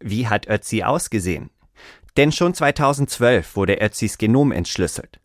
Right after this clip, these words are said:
als erstes Genom einer Mumie. Der wissenschaftliche Aufwand war enorm. Und das Bild, das man sich daraufhin von Ötzi zu seinen Lebzeiten machte, zeigt ihn als frühen Europäer,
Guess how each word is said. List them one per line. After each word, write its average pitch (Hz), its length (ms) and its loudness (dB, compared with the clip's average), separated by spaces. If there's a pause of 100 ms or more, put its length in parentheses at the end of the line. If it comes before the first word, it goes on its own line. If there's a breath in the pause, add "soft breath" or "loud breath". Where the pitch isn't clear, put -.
als 107 200 0
erstes 156 400 -2
Genom 120 360 2
einer 139 240 2
Mumie. 135 420 2 (880 loud breath)
Der 131 160 4
wissenschaftliche 143 800 0
Aufwand 107 500 2
war 101 180 2
enorm. 127 460 0 (300)
Und 107 180 0
das 92 140 -2
Bild, 139 340 2
das 107 160 0
man 104 120 2
sich 110 140 -2
daraufhin 107 540 2
von 107 200 -2
Ötzi 113 320 -2
zu - 140 -8
seinen 92 300 0
Lebzeiten 95 580 -2
machte, 104 520 -2 (340 soft breath)
zeigt 156 320 -2
ihn 180 160 2
als - 240 0
frühen 120 340 2
Europäer, 113 720 0